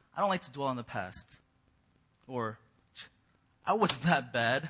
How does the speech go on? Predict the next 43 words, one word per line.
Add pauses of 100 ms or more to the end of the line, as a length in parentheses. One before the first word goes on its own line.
(100)
Come
on, (120)
come
on
now." (1600)
Shame
is
lost
and
the
need
for
a
savior
is, (480)
is,
is,
is
minimized. (720)
For
some
others, (680)
our,
our, (180)
our
identity
will
be
so (100)
rooted (360)
in
our
own
perception
of
us
or, (240)
or
others, (340)
others'
perception
of
us